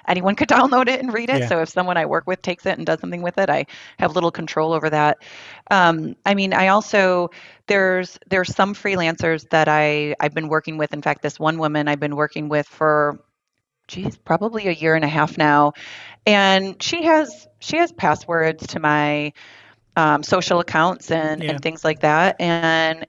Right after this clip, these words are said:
Speaker 1: and, you know, I, if we decided to part ways, I would likely change all of them, um, you know, and that's what I would advise to anyone. In fact, we should be changing passwords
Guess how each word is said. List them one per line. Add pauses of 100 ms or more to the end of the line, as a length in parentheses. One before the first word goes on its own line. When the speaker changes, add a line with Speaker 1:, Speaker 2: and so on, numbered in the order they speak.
Speaker 1:
and,
you
know,
I,
if
we (180)
decided
to
part
ways, (380)
I
would
likely
change
all
of
them,
um,
you
know,
and
that's
what
I
would
advise
to
anyone.
In
fact,
we
should
be
changing
passwords